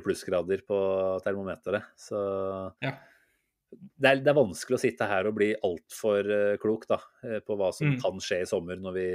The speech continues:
Speaker 1: har så mange ubesvarte spørsmål, eh, både rundt, eh, endelig
Speaker 2: Ja.
Speaker 1: tabellsituasjon, men også, ja, som vi har snakket om nå, da, noen av de spillerne vi, vi sitter på per i dag, for det, ting kan
Speaker 2: Mm.
Speaker 1: endre seg på de månedene her. Det,
Speaker 2: Ja,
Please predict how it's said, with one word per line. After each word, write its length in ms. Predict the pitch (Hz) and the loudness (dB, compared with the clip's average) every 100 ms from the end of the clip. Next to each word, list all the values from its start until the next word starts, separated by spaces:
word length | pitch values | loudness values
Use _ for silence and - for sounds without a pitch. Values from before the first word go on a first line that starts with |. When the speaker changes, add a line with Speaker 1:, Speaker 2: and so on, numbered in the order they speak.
| 90 - _ _ | -4 -10 _ _
Speaker 1:
har 80 | 208 | -2
så 160 | - 202 | 0 -2
mange 220 | 190 98 | -2 -4
ubesvarte 400 | 85 - 87 95 | -4 -6 -6 -6
spørsmål, 480 | - 87 - 92 90 90 92 90 90 | -6 -8 -6 -4 -2 -2 -4 -6 -8
eh, 40 | 87 - | -12 -2
både 300 | 113 90 87 | 2 2 2
rundt, 400 | 98 98 _ - | -2 -4 _ -6
eh, 220 | 110 107 - - | -4 -4 -8 -8
endelig 320 | 117 92 90 90 | -6 -4 -2 0
Speaker 2:
Ja. 60 | 98 | 0
Speaker 1:
tabellsituasjon, 680 | 87 - 80 98 - 104 104 | 0 -6 -6 -6 -2 -2 -2
men 100 | 95 | -4
også, 380 | - - 95 - _ _ - _ _ _ 156 | -6 -2 -4 -4 _ _ -20 _ _ _ -2
ja, 160 | 156 | -2
som 260 | 143 147 131 | -2 -6 0
vi 60 | |
har 80 | 127 | 0
snakket 240 | 127 117 104 | 0 -6 -4
om 60 | |
nå, 100 | 110 | -4
da, 100 | 123 127 | -2 -2
noen 260 | 107 92 | -2 -4
av 60 | 98 | -6
de 60 | |
spillerne 480 | 98 - 95 85 85 | -6 -2 -2 -4 -4
vi, 300 | 95 92 90 | -2 -2 -2
vi 120 | 92 | -4
sitter 280 | 92 - - | -4 -6 -8
på 140 | 90 87 | -8 -4
per 160 | 90 | -4
i 20 | |
dag, 180 | 90 127 - | -2 -4 -4
for 80 | 123 | -4
det, 260 | 110 113 | -4 -4
ting 160 | - 101 | -8 -2
kan 140 | 139 | 0
Speaker 2:
Mm. 60 | 127 92 | 0 -2
Speaker 1:
endre 100 | 92 | -4
seg 220 | 120 135 | -4 -6
på 80 | 131 | -4
de 140 | 117 | -2
månedene 340 | 117 90 - 104 | -4 -6 -10 -10
her. 140 | 120 _ | -10 _
Det, 480 | 120 117 110 107 | -8 -8 -8 -10
Speaker 2:
Ja, 80 | 107 | -6